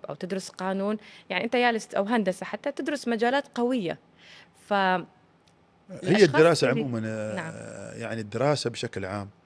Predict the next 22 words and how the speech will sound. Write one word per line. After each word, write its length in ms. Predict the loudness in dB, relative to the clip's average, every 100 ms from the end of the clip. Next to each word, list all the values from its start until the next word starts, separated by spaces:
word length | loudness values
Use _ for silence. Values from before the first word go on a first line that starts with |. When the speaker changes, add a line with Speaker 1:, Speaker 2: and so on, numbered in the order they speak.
| -10
Speaker 1:
نعم. 240 | -10 -10 -10
Speaker 2:
الشخص 360 | -4 -4 -2 -4
اللي 180 | -4 -2
بيدرس 560 | 0 0 -2 -6 -8 _ _ _ _ _ _ _ _ -4
لشيء 260 | 0 2
شغف 380 | 2 2 2 0
في 100 | -4
نفسه 300 | -4 -4 -2
يستطيع 460 | -2 -2 -2 -2 -2
أن 60 |
يحقق 320 | -4 -6 -6
من 80 | -12
ق-، 120 | -8
هذا 200 | -4 -4
هو. 160 | -4 -12 -18 _ -20 -20 -20 _ -10
م-، 140 | -10 -6
ل-، 220 | 0 0 2
القانون 480 | 0 2 2 4 2
له 60 |
شخصيات 440 | 2 0 -2 -2 -4
معينة. 360 | -8 -10 -12 -20 _ _ _ _ -2
طبعا 280 | 2 2